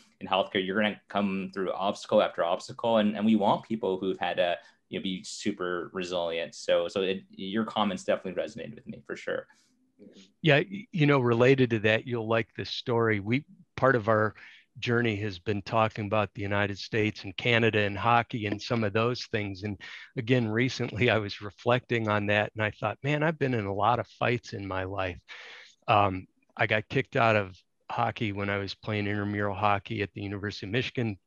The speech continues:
Speaker 2: for fighting. I got kicked out of basketball, uh, in medical school for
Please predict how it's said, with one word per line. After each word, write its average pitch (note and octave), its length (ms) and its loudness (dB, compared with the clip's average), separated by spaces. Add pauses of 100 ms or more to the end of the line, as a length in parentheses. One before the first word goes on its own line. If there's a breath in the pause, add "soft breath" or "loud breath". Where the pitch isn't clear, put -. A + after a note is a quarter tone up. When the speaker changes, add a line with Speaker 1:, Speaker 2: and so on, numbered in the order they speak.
(120)
Speaker 2:
for - 160 -10
fighting. G2 520 0
I G#2 80 0
got G#2 240 -2
kicked - 260 -6
out G#2 160 0
of F#2+ 120 -8
basketball, G#2 880 0 (500 loud breath)
uh, G2+ 280 -2
in G#2 180 -4
medical G#2+ 360 0
school G2+ 380 -10 (100)
for F#2 220 -8